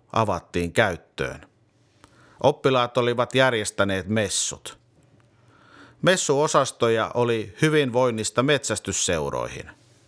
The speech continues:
Eräällä osastolla oppilaat esittelivät kotieläimiään. Muutaman kilpikonnan rinnalla oli viljakäärme, jota sai koskea ja silittää. Keräsin rohkeuteni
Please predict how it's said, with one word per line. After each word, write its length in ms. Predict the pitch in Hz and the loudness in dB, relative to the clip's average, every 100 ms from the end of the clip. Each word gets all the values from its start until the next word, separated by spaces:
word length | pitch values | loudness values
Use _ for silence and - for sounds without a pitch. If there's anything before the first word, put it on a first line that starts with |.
| _ _ - - _ _ _ _ _ _ - | _ _ -20 -20 _ _ _ _ _ _ 2
Eräällä 380 | 175 160 131 | 4 4 4
osastolla 680 | 127 143 143 123 - 110 110 | 2 2 2 2 2 2 2
oppilaat 540 | 143 143 113 113 104 | 0 0 2 2 2
esittelivät 720 | 117 123 107 - 92 90 92 - | 0 0 -2 -2 -2 0 -2 -4
kotieläimiään. 1160 | - 160 101 87 82 71 69 58 - - - - _ _ _ _ _ - - - | -2 -2 0 0 0 -2 -2 -8 -8 -8 -8 -14 _ _ _ _ _ -20 -18 -2
Muutaman 500 | 135 156 143 139 135 | 0 2 2 2 0
kilpikonnan 720 | 160 151 131 120 117 113 117 | 0 0 0 0 0 2 2
rinnalla 480 | 135 123 104 90 87 | 2 0 -2 0 0
oli 420 | 90 90 80 - - | 0 -2 -4 -10 -4
viljakäärme, 1000 | 120 139 98 69 80 76 62 - - - _ _ _ _ _ _ | 0 0 0 -4 -2 -2 -2 -6 -12 -16 _ _ _ _ _ _
jota 260 | 117 120 120 | -2 2 2
sai 240 | 113 110 | 2 0
koskea 580 | 104 120 113 - 90 82 | 2 0 0 -2 -2 0
ja 180 | 76 71 - _ - | -2 -4 -8 _ -6
silittää. 800 | - 85 67 64 - - - - _ _ _ _ _ _ _ _ _ - - - _ _ _ _ _ - | -2 -2 -4 -10 -8 -4 -4 -8 _ _ _ _ _ _ _ _ _ -20 -20 -20 _ _ _ _ _ 0
Keräsin 480 | 147 147 143 143 131 | 4 4 2 0 -2
rohkeuteni 960 | 127 156 143 - 123 110 110 107 95 - | 0 0 2 2 2 4 0 -2 -6 -12